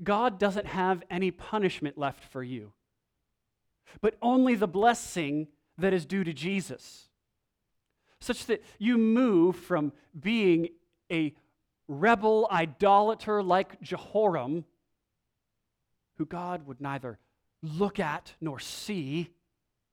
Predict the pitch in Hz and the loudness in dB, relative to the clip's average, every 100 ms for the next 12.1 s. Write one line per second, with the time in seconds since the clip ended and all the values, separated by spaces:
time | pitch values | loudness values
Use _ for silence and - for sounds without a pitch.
0 | _ _ _ _ _ _ 226 185 247 247 | _ _ _ _ _ _ -4 0 2 2
1 | 220 202 165 _ 208 190 - - 262 262 | 2 0 -4 _ -4 -2 -4 -2 2 2
2 | 240 147 180 135 - - _ _ _ _ | 0 -2 -2 -4 -6 -16 _ _ _ _
3 | _ _ _ _ _ _ _ _ _ _ | _ _ _ _ _ _ _ _ _ _
4 | _ _ _ _ _ 180 143 208 - - | _ _ _ _ _ -6 0 0 0 -8
5 | - - - 226 247 240 202 175 160 - | -10 -12 -4 0 2 2 2 0 -6 -8
6 | 151 120 - _ _ _ _ _ _ _ | -6 -6 -10 _ _ _ _ _ _ _
7 | _ _ _ _ _ _ _ _ _ 196 | _ _ _ _ _ _ _ _ _ -4
8 | 156 247 226 - 190 - - _ 262 233 | 2 2 2 2 0 -2 -18 _ 2 4
9 | 233 220 208 196 - - 240 220 - 170 | 4 2 2 0 -2 -2 0 0 -4 -10
10 | 120 92 _ _ _ _ _ _ _ _ | -10 -14 _ _ _ _ _ _ _ _
11 | _ _ - 185 - 269 196 196 180 175 | _ _ -16 -4 2 4 4 2 0 -4